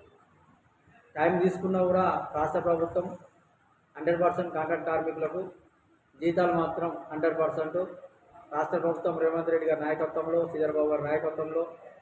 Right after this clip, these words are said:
మినిమం వేజ్ బోర్డు చైర్మన్ అయిన జనప్రసాద్ గారి నాయకత్వంలో సింగరేణిలో పనిచేసే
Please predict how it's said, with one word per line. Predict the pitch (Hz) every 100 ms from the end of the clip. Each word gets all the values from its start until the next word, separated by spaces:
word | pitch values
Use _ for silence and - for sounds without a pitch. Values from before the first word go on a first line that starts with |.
| _
మినిమం | 156 175 180 175
వేజ్ | 175 170
బోర్డు | 170 170 165
చైర్మన్ | 160 160
అయిన | 160 151 147
జనప్రసాద్ | 156 156 156 156
గారి | 151
నాయకత్వంలో | 151 147 147 151 151 143 143 - - - - - - - - - -
సింగరేణిలో | 156 170 180 180 175
పనిచేసే | 175 170